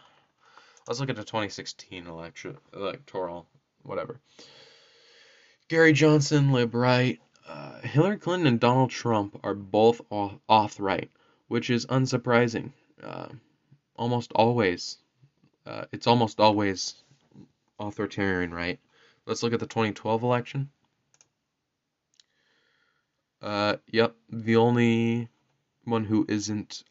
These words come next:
auth right is Ron Paul. Everybody else, B-, Barack, Romney, uh,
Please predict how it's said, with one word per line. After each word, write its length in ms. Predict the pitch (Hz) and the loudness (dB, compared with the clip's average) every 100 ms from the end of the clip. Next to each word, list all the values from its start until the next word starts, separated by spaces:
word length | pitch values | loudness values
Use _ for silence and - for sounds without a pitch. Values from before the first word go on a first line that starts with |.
| - | -10
auth 260 | 104 98 | -10 -6
right 320 | 107 101 92 - _ _ _ _ _ | -2 -2 -2 -8 _ _ _ _ _
is 680 | - 98 92 87 87 87 - _ _ _ | -10 -6 -4 -2 -4 -8 -16 _ _ _
Ron 360 | 104 104 101 98 | 0 4 4 2
Paul. 380 | 104 95 87 _ | 2 2 0 _
Everybody 440 | 101 107 104 98 | -2 0 2 2
else, 280 | 101 104 101 | 2 0 -2
B-, 180 | - - - - - | -10 -20 -20 -20 -6
Barack, 440 | 107 107 107 107 - | 2 6 6 4 -2
Romney, 560 | 101 98 101 101 101 - _ - - _ _ | -2 2 2 0 -4 -8 _ -20 -20 _ _
uh, 300 | - 92 - | -8 -6 -6